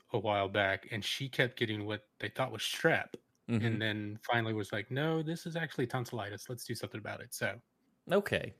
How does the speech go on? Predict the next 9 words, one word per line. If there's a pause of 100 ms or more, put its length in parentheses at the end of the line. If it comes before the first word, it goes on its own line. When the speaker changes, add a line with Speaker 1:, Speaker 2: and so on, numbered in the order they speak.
(160)
Speaker 2:
Is
that
like
an
Speaker 1:
Yeah.
Speaker 2:
antibiotic
thing
nowadays? (560)
Right?